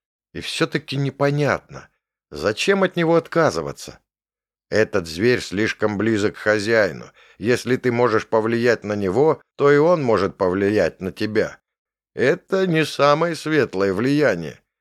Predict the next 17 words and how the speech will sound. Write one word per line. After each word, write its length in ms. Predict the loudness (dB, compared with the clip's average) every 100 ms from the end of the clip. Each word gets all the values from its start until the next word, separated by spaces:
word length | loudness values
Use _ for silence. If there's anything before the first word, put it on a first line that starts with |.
| -10
Влияние 680 | -2 2 4 4 2 2 -4
хладнокровного 1080 | -2 -4 -2 -2 -2 0 2 2 2 2 2
убийцы. 720 | 0 0 -2 -2 -10 -12 -16 _ _ _ _ _ _ _ _
Рольд 440 | -2 4 4 2 0
заговорил 580 | -2 4 4 4 0
тягуче 600 | -4 -6 -6 -6 -6 -4
и 40 | -4
заунывно, 800 | 0 0 0 -2 -4 -4 -6 -8 _ -16
словно 400 | -4 0 0 0
подражая 560 | -2 -2 0 2 0
кому-то. 540 | 0 -2 -4 -10 -14 -20 _ _ _ _ -10
"Влияние 760 | -2 2 4 4 4 2 -2
бесконечной 1000 | -2 -4 0 0 2 0 0 -2 -4 0
и 60 | 2
вечно 600 | 2 4 2 0 -4 -4
холодной 640 | 0 2 4 2 0 -2 0
луны". 720 | 2 0 0 0 0 -2